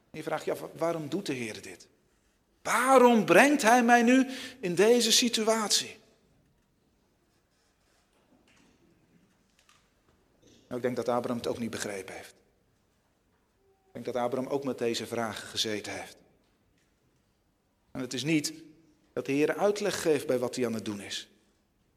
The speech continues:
Het is niet dat de Heer Abraham vertelt waarom deze weg goed voor hem is.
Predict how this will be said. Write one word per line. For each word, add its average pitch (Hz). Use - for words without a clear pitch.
Het 135
is 139
niet 185
dat 151
de 160
Heer 170
Abraham 160
vertelt 196
waarom 151
deze 135
weg 120
goed 131
voor 123
hem 101
is. -